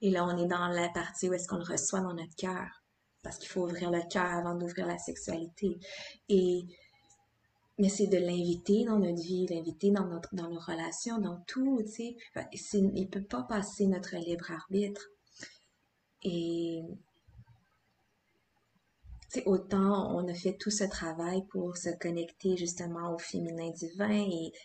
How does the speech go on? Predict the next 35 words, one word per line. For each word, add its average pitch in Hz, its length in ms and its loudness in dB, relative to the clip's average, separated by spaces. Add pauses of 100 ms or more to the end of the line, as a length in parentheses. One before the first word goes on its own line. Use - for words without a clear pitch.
(120)
à 156 100 -2
la 156 140 -2 (180)
terre, 196 480 0
et 170 220 -2
c'est - 180 0
magnifique 175 560 -2
parce - 140 -6
qu'on 180 180 -6
en 165 120 -6
a 165 100 -4
besoin, 175 580 -2
tu 214 60 -14
sais. - 80 -20 (680)
Mais 160 100 -4
c'est - 180 -2
les 165 160 0 (140)
deux. 254 200 0 (1300)
Parce - 120 -12
que 175 100 -6
si - 340 -6
c'est 196 200 6
juste - 340 0 (140)
un, 240 260 8
c'est 226 180 4
la 170 160 4
moitié 233 600 0
de 208 80 6
qui 208 240 2
on 196 160 6
est, 269 140 6
c'est - 180 -4
pas 185 100 -4
l'autre 185 300 -4
moitié, 196 500 -4 (140)
tu - 60 -18